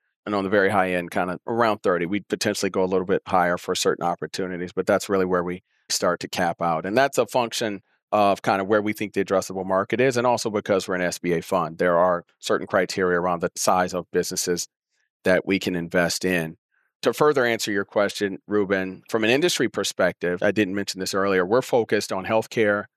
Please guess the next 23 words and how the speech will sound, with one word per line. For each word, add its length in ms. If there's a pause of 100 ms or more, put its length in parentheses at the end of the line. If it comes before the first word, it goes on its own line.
business 420
services, 840 (280)
and 180
education 640
as 160
the 60
sectors 480
that 160
we 100
primarily 460
focus 420
on. 140
That's 200
a 60
function 400
of 80
our 100
track 320
record, 320
our 140
background 640 (540)
at 120
our, 200